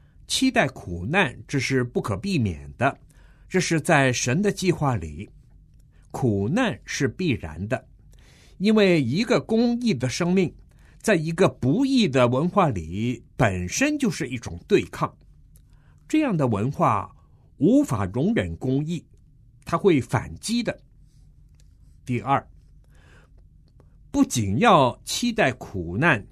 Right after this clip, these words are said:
还要为苦难而喜乐。第十三节说，“倒要欢喜。”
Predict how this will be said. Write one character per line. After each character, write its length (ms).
还 300
要 220
为 180
苦 420
难 140
而 220
喜 380
乐。 200
第 220
十 220
三 280
节 200
说 440
，“倒 300
要 200
欢 320
喜。” 520